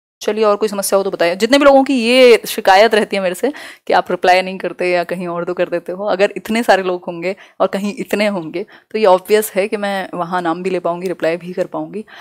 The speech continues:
अम, ऐसा नहीं है मैं नाम यहाँ नहीं लेती हूँ, पूरे सेशन में मैं बीच बीच में नाम ले ही रही होती हूँ, लेकिन अगर तीन हज़ार लोग हैं तो उनमें से हो सकता है दस नाम मैं ले पाई हूँ उस सेशन में, और वो रैंडम होता है। तो ऐसी शिकायतें मत रखिए बच्चों वाली, खुश रहिए, सीखते रहिए, उस चीज़ पे फोकस है और वो रहेगा,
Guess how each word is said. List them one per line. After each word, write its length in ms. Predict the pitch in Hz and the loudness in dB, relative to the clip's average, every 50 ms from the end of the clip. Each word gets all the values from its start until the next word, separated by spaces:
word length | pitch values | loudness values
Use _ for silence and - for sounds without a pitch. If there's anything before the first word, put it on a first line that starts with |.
| - _ _ - | -20 _ _ -12
अम, 200 | 185 185 175 - - | -12 -12 -8 -4 -2
ऐसा 180 | 190 185 - 240 | 0 2 2 2
नहीं 80 | 226 | 2
है 60 | 254 | 2
मैं 60 | 277 262 | 2 6
नाम 200 | 226 214 233 220 | 6 4 4 4
यहाँ 220 | 196 190 196 202 | 0 0 0 0
नहीं 120 | 214 214 | 0 0
लेती 200 | 202 185 180 - | 0 -2 -2 -2
हूँ, 80 | 233 226 | -6 -4
पूरे 160 | 220 214 214 | 0 0 2
सेशन 240 | 214 220 202 - 220 | 2 2 2 2 0
में 60 | 208 | -2
मैं 120 | 214 208 208 | 0 0 2
बीच 200 | 226 220 - 226 | 0 0 0 0
बीच 200 | 214 233 - 233 | 0 0 2 2
में 80 | 220 | 4
नाम 200 | 214 196 226 214 | 4 4 4 4
ले 100 | 202 196 | 2 0
ही 200 | 190 190 208 214 | 0 0 -2 -2
रही 160 | 208 190 190 | -2 -2 0
होती 240 | 190 180 175 180 196 | -2 -2 -4 -4 -6
हूँ, 80 | 240 285 | -8 -4
लेकिन 260 | 233 185 185 - 202 | -6 -4 -4 -4 -4
अगर 140 | 190 185 196 | 0 0 0
तीन 240 | 190 - 202 190 190 | -2 -2 -8 -6 -4
हज़ार 240 | 185 190 185 185 | 0 0 0 2
लोग 200 | 180 175 170 165 170 | 0 -2 -6 -6 -8
हैं 180 | 180 180 190 - - - - _ _ - | -10 -10 -10 -12 -16 -20 -20 _ _ -6
तो 60 | 202 | -6
उनमें 200 | 196 196 196 196 | -4 -4 -4 -4
से 80 | 202 220 | -4 -4
हो 80 | 190 | -8
सकता 220 | 185 - - - 226 | -8 -10 -2 -2 -2
है 200 | 220 _ _ _ _ _ _ _ _ _ - | -2 _ _ _ _ _ _ _ _ _ 2
दस 160 | 208 208 - | 2 2 2
नाम 160 | 233 214 202 208 | 2 0 0 2
मैं 120 | 208 202 | 0 0
ले 100 | 196 196 | 0 0
पाई 200 | 185 185 180 185 | 0 0 -2 -2
हूँ 140 | 175 180 190 | -2 -8 -12
उस 80 | 185 | -8
सेशन 260 | - - 175 170 - 170 | -4 -4 -4 -4 -4 -14
में, 160 | 175 190 202 - | -16 -16 -10 -4
और 100 | - 190 | -2 0
वो 80 | 190 220 | 2 4
रैंडम 320 | 208 196 185 180 175 165 | 4 4 2 0 -2 -8
होता 260 | 160 160 160 165 - - | -8 -8 -12 -12 -12 -12
है। 140 | 180 180 - _ _ _ _ _ _ - | -12 -16 -20 _ _ _ _ _ _ -4
तो 40 | 254 | -4
ऐसी 180 | 233 - - | -2 -2 -4
शिकायतें 340 | 269 - - 240 240 - 285 | -6 -2 0 0 0 0 -2
मत 160 | 233 190 180 | -12 -8 -8
रखिए 200 | 170 170 - 196 | -6 -2 -2 -2
बच्चों 280 | 180 165 - - - 185 | -2 -2 -8 -6 -6 -4
वाली, 240 | 175 165 165 220 269 _ - - - _ _ _ | -4 -4 -4 -6 -10 _ -20 -20 -20 _ _ _
खुश 220 | - 220 220 - | -10 -8 -2 -2
रहिए, 200 | 226 185 202 277 | -2 -2 -2 -4
सीखते 400 | 294 - - 208 202 - - - | -6 -6 -6 -8 -8 -6 -4 -2
रहिए, 260 | 220 175 165 180 240 269 | -2 -2 -4 -6 -8 -8
उस 220 | 220 190 196 - | -8 -10 -12 -12
चीज़ 180 | - 208 196 - | -12 -14 -14 -10
पे 60 | - | -10
फोकस 360 | 202 - 175 - 196 202 - - | -10 -8 -6 -4 -4 -4 -4 -4
है 80 | 220 | -6
और 80 | 254 269 | -4 -4
वो 100 | 240 220 | -4 -4
रहेगा, 380 | 175 175 165 185 - - 214 | -6 -6 -8 -10 -12 -12 -14